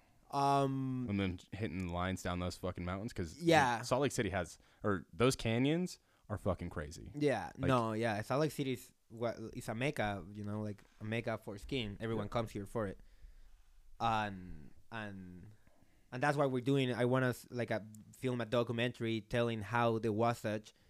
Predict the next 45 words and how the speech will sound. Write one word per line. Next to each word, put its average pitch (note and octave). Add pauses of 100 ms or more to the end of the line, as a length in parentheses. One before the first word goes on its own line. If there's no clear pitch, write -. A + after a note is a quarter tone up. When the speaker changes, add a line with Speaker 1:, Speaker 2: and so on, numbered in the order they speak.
(200)
Speaker 1:
become A#2
a G#2+
mecca A#2
for G#2+
skiing. G2 (400)
Speaker 2:
Mm-hmm. G2
Speaker 1:
And G#2 (100)
I A2
wanna A2
talk A2+
to, A#2
like, G#2+
the G2+
nonprofit A2+
organizations, B2+
like, G#2
um, G#2
Save A2+
Our G#2+
Canyons, A2+ (440)
the, G2+
uh, G2 (200)
Speaker 2:
You A2
should A2
talk A#2
to B2
Speaker 1:
Utah C3
Speaker 2:
the B2
Speaker 1:
Wasatch A#2+
Commission. A#2+
Speaker 2:
Well, A2+
you G#2+
should A2+
also A2
talk G2+
to F#2
the F2
Avalanche G2
guys, -
too, G2
'cause F2+
Speaker 1:
Yeah, B2
yeah, A2+ (100)
Speaker 2:
those B2+
Speaker 1:
U-, -